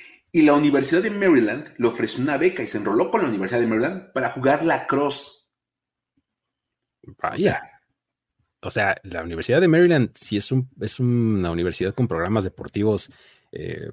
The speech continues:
Speaker 2: prominentes, ¿no? Entonces, pues, que le hayan elegi-, de, de, ofrecido una beca, creo que, pues, no es pa' menos, ¿no?
Speaker 1: Para nada. Y bueno, es que obviamente, pues, es bastante bueno con el lacrosse. Tanto que fíjate lo que son las cosas. Ya jugando con los Terrapins,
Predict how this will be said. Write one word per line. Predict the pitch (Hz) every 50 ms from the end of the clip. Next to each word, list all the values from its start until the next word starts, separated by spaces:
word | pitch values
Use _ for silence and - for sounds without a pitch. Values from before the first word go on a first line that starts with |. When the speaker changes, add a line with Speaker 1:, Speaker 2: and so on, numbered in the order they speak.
| _ -
Speaker 2:
prominentes, | 101 82 78 80 78 90 107 131 151 131 - 82 78 - -
¿no? | 85 101 156 185 135 98
Entonces, | - - 101 95 113 101 - -
pues, | 87 - _ - _
que | - -
le | 82 92
hayan | 110 117
elegi-, | 107 98 82 85 - - 101 -
de, | - 98 92 82
de, | 92 90
ofrecido | 90 87 82 - 95 90 - 95 104
una | 101 90
beca, | 82 87 92 - - 113 113 131 - - - - - _ _ _ _ _
creo | - -
que, | - 92 -
pues, | - - -
no | 92 90
es | -
pa' | - 85
menos, | 78 87 101 95 - -
¿no? | 87 - 208 _ _ _ - - - - - - _ _ _ _ _ _ _
Speaker 1:
Para | - 87 87 85 98
nada. | 110 113 113 104
Y | 98 98
bueno, | 95 104 104 98
es | 92 -
que | - 104 107
obviamente, | 110 107 107 113 110 104
pues, | 92 - 101 90 92 98 95 -
es | 98 95
bastante | 101 92 - 113 101 113
bueno | 101 107 107 117 113
con | - 104 95
el | 90 87 87
lacrosse. | 82 - - 110 143 165 - - - - - - - - - _ _ _ _ _ -
Tanto | 214 220 240 247 233 - - 113 101 120 - - - _ _ _ _ _ -
que | - 120
fíjate | - 156 175 170 - 135
lo | 117 -
que | -
son | 127 127 127 135
las | 135 131 -
cosas. | - 151 151 - 104 90 - - - _ _ _ _ _ _ -
Ya | - 165
jugando | 165 170 175 180 190 190 190 -
con | - 113 104
los | - -
Terrapins, | - 135 120 120 117 - 110 117 117 - -